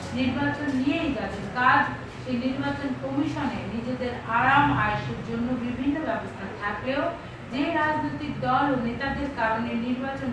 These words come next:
কমিশন সেই দল ও রাজনৈতিক নেতাদের জন্য সামান্যতম বসার ব্যবস্থা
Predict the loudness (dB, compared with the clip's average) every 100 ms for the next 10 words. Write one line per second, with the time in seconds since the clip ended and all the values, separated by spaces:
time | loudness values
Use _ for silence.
0 | -2 0 2 2 0 -2 -2 -4 -10 -14
1 | -12 -4 -2 0 0 2 2 0 -2 4
2 | 4 4 2 -4 -4 -4 -4 -4 -4 -4
3 | -6 -2 0 0 -2 -8 -12 -12 0 2
4 | 2 0 0 -2 -2 0 -2 -4 -4 -2
5 | -2 -4 -6 -4